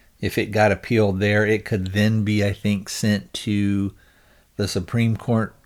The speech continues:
Court, excuse me, for consideration. I don't know if that would mean that they would hear it.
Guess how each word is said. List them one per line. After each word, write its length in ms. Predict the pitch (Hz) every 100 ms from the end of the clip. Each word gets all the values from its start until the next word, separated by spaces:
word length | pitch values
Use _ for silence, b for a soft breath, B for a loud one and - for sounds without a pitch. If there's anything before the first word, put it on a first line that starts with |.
| -
Court, 260 | 123 120
excuse 280 | - - 104
me, 140 | 98
for 480 | 92 - 101 101 98
consideration. 800 | - 110 - 101 95 104 - 123
I 180 | 101 90
don't 320 | - 101 107 -
know 260 | 107 110
if 160 | 107 -
that 240 | 110 101
would 180 | 110 104
mean 460 | 110 110 113 113 113 b b b _
that 280 | - 101 95
they 120 | 120
would 200 | 104 92
hear 280 | 85 120 127
it. 300 | 175 - -